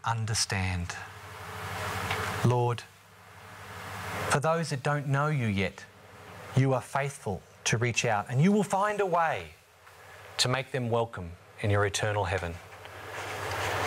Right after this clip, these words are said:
Help us, Lord, to improve in areas where maybe we've been slack in little things. Pro-, provoke our conscience, convict us, and let us act more faithfully, Lord. And Lord, we thank you for this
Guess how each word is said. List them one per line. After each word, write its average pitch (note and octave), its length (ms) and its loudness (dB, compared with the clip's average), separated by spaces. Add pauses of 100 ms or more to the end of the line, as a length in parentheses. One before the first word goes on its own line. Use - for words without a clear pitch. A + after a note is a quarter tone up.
(120)
Help F3 240 2
us, E3+ 220 0
Lord, D3+ 300 2
to D3+ 120 2
improve D#3 420 4
in D3+ 80 2
areas C#3+ 400 2
where C3+ 140 2
maybe C#3 260 2
we've C3+ 220 2
been C3 160 4
slack - 480 2 (500)
in C#3+ 160 6
little D#3 220 4
things. A2 540 -4 (1080)
Pro-, D#3+ 180 2 (460)
provoke G3+ 360 4
our G3 120 4
conscience, - 720 -2 (960)
convict E3+ 380 2
us, - 420 -4 (360)
and B2+ 120 2
let D3+ 100 2
us D#3 220 0
act D#3+ 260 -2
more E3 220 4
faithfully, E3 540 0
Lord. F2 360 2 (1080)
And C3+ 160 6
Lord, D#3+ 180 2
we D#3+ 80 6
thank F#3 320 0
you F#3 60 6
for C#3+ 160 0
this A#2+ 340 2